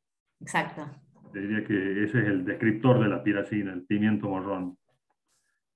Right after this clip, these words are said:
Speaker 2: Y, y bueno, lo, el Cafayate es un descriptor típico del, del Cabernet.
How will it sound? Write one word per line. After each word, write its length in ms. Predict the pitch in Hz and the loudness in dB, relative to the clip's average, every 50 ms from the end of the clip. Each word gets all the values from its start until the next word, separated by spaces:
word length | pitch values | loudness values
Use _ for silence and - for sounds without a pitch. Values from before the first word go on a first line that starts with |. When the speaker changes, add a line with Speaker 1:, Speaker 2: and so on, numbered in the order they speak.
| _ _ | _ _
Speaker 2:
Y, 880 | 127 104 95 92 92 90 90 90 87 - - - - - - - - | -6 -6 -6 -4 -4 -4 -6 -6 -6 -8 -12 -14 -16 -18 -8 0 2
y 40 | 107 | 4
bueno, 240 | 107 110 104 98 90 | 6 6 4 4 2
lo, 320 | 92 92 92 92 - 120 | 0 0 -2 -4 -4 -6
el 300 | 107 101 98 92 90 90 - | -4 -4 -2 -2 -2 -2 -2
Cafayate 500 | 110 101 - 117 113 117 123 120 123 120 | -2 0 4 4 6 6 6 6 6 4
es 60 | 107 | 4
un 100 | 98 95 | 4 2
descriptor 540 | 98 90 - 104 107 - - 110 - - - | 0 0 2 2 0 2 0 -4 -6 -2 0
típico 420 | 117 117 113 - 104 - 98 92 | 2 2 2 2 -2 -2 -2 -2
del, 340 | 90 87 87 87 85 87 87 | -4 -4 -4 -4 -6 -8 -8
del 160 | - 90 87 | -6 -6 -6
Cabernet. 500 | 87 95 90 90 90 92 90 87 85 - | -4 -2 -2 0 0 0 0 -2 -4 -6